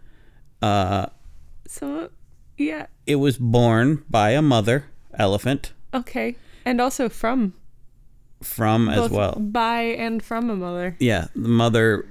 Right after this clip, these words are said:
Speaker 1: birthed it as well as made it possible to be birthed.
Speaker 2: Yep.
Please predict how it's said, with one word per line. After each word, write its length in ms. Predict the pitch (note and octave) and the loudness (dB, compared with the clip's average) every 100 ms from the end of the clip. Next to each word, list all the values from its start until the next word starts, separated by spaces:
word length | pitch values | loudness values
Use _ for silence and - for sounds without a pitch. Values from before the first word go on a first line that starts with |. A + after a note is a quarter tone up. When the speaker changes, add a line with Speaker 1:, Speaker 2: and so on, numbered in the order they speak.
| - | -6
Speaker 1:
birthed 440 | A#2 B2 B2 - | 0 2 0 0
it 120 | C3 | -2
as 200 | - G2+ | 0 0
well 260 | F#2+ G#2+ G#2+ | 0 2 2
as 320 | G2 G2 - - - - - | 0 -2 -8 -16 -20 -16 -2
made 400 | B2 B2 A2+ A2+ | 2 4 4 2
it 160 | G#2 - | 0 0
possible 460 | A2 G#2 - G#2+ | -2 -2 -4 -8
to 140 | - - | -6 -6
be 140 | G#2+ | -4
birthed. 480 | F#2 G2 - - - - | -2 -2 -4 -8 -16 -8
Speaker 2:
Yep. 280 | A3+ G3+ G#3 | -2 -2 -4